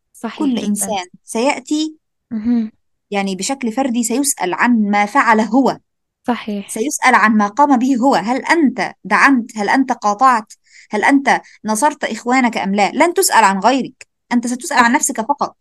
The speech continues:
Speaker 1: كل مسؤول
Speaker 2: لا.
Speaker 1: على نفسه.
Speaker 2: صحيح. إذن كل واحد مسؤول عن فعله وعن تصرفه هو فقط.
Speaker 1: مهم.
Speaker 2: إن
Speaker 1: يعني
Speaker 2: قاطعت فهو لك،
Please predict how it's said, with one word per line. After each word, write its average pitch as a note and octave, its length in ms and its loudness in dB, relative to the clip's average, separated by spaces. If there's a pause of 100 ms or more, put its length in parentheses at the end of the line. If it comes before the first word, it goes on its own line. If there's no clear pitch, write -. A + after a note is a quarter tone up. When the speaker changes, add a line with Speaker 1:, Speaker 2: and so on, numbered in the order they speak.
(220)
Speaker 1:
كل D#4 280 6
مسؤول D4 300 4
Speaker 2:
لا. C#4 60 6
Speaker 1:
على A#3+ 240 2
نفسه. A3 420 -6 (480)
Speaker 2:
صحيح. A3+ 540 -8 (380)
إذن B3 200 0
كل C#4+ 160 -2
واحد D#4 200 -2
مسؤول C4 380 0
عن A#3 220 6
فعله C4+ 300 0
وعن G3 280 0
تصرفه A#3 440 -6
هو A#3 200 0
فقط. G#3+ 320 -4 (540)
Speaker 1:
مهم. G3+ 320 -8 (640)
Speaker 2:
إن G#3+ 60 -6
Speaker 1:
يعني B3+ 200 6
Speaker 2:
قاطعت D4 440 6
فهو B3 300 0
لك، D4 240 4